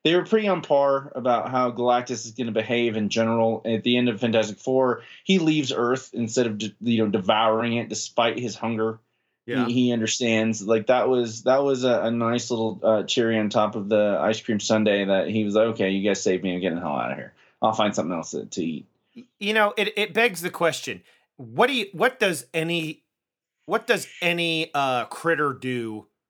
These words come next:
Speaker 2: when they don't wanna be eaten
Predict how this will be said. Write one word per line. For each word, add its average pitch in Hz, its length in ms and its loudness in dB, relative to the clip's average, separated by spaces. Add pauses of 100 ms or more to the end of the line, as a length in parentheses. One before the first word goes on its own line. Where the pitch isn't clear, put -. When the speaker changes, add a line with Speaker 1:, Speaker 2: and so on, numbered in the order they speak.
(180)
Speaker 2:
when 135 540 -2
they 123 720 -4 (840)
don't 160 220 -2
wanna 160 180 0
be 135 260 -6
eaten 123 400 -8